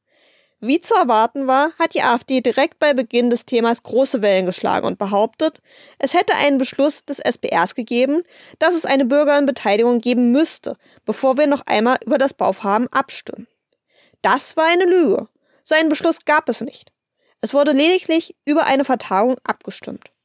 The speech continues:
Auch muss hier der populistische Schachzug der A F D kurz beleuchtet werden,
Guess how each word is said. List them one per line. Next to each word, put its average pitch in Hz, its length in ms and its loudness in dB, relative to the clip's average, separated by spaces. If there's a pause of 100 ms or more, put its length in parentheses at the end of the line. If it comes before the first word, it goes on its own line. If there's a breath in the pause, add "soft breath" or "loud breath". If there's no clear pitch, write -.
(640)
Auch - 280 0
muss 339 180 0
hier 339 260 2 (140)
der 302 80 2
populistische 311 640 0
Schachzug 254 500 -2
der - 120 -2
A 208 60 2
F 220 100 -4
D 247 180 -2
kurz - 300 -4
beleuchtet 254 500 -2
werden, 170 340 -2